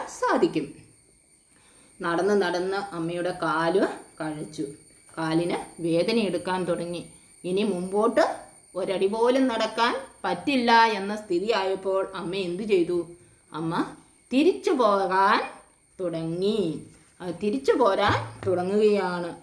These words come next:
അപ്പോഴെന്താ? അമ്മ തിരിച്ചു നടന്നതും കാടിൻ്റെ ഉള്ളിൽ നിന്ന് ഒരു ഓടൽക്കുഴൽ വിളി കേൾക്കുന്നു. എന്നതാ? വേണുനാദം.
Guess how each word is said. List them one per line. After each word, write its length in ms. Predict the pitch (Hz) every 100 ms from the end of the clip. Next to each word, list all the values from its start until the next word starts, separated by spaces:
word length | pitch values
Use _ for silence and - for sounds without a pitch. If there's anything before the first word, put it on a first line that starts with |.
| _ _ _ _ -
അപ്പോഴെന്താ? 600 | - 254 311 311 302 285 311 - - - _ 165
അമ്മ 220 | 190 240 -
തിരിച്ചു 420 | 196 262 - 392 508
നടന്നതും 680 | 214 180 185 196 196 185 269 190 - - - _ _ _
കാടിൻ്റെ 500 | 220 202 262 381 370
ഉള്ളിൽ 300 | 381 254 294 302
നിന്ന് 320 | 294 285 294 523 - - -
ഒരു 200 | 185 202 440 - - _ _ _ _
ഓടൽക്കുഴൽ 1120 | 165 180 208 240 262 302 320 - 214 208 214 262 640 349
വിളി 220 | 185 196 202
കേൾക്കുന്നു. 540 | 165 165 170 175 165 160 - - _ _ _ -
എന്നതാ? 320 | 180 190 220 214 - -
വേണുനാദം. 960 | 185 190 233 320 262 175 196 247 233